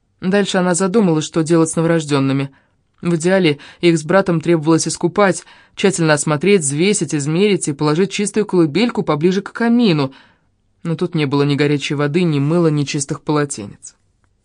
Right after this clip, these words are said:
Прежде всего следовало завернуть ребёнка во что-нибудь. Рут осмотрела комнату.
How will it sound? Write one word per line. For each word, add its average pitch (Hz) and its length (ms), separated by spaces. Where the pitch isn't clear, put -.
Прежде 185 320
всего 170 240
следовало 165 380
завернуть 160 400
ребёнка 165 420
во 156 100
что-нибудь. 151 580
Рут 175 240
осмотрела 156 480
комнату. 131 520